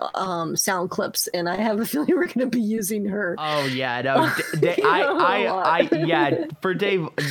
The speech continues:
Speaker 2: Davon, when, when Davon
Speaker 1: <laughs>
Speaker 2: sessions in the diary room for
Speaker 1: Yeah.
Speaker 2: season eighteen, I, that, those were amazing. I always looked forward to hearing Davon in the diary room, 'cause I, it was
Speaker 1: Yeah.
Speaker 2: always such a great, uh, it, it's always
Speaker 1: And
Speaker 2: such a great soundbite.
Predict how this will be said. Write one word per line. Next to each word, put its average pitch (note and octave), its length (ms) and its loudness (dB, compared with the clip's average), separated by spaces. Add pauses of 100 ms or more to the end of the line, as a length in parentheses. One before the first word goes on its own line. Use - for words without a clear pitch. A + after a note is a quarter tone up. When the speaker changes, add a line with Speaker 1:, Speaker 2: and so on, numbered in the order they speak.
(100)
Speaker 2:
Davon, F#3 560 0
when, F3 180 0
when E3 200 -2
Davon G3+ 460 0
Speaker 1:
<laughs> - 20 0
Speaker 2:
sessions D#3+ 480 0
in E3 100 -2
the C#3 100 -2
diary C3+ 420 -2
room E3 440 -4
for D3 120 -2
Speaker 1:
Yeah. A#3+ 240 0
Speaker 2:
season E3 160 0
eighteen, C#3+ 420 -4 (360)
I, C#3+ 220 -2
that, D3 480 -2
those D#3 300 0
were D3 120 0
amazing. B2+ 520 -4
I D3 260 0
always C#3 420 0
looked B2+ 200 -6
forward B2 340 -4
to B2 80 -4
hearing A#2+ 460 -4
Davon A#2+ 460 -4
in A#2 100 -6
the A#2 80 -6
diary A2+ 400 -4
room, G#2+ 320 -6
'cause C3+ 180 -4
I, C3 100 -2 (160)
it D#3 140 -2
was D3 160 -2
Speaker 1:
Yeah. - 200 2
Speaker 2:
always D3+ 360 0
such - 400 -6
a C3+ 60 -2
great, A#2+ 640 -6
uh, A#2 400 -4
it, D3+ 180 -2
it's D#3 160 -4
always D3+ 240 0
Speaker 1:
And - 60 0
Speaker 2:
such D3 140 -2
a - 20 -6
great B2+ 220 -6
soundbite. A2 560 -8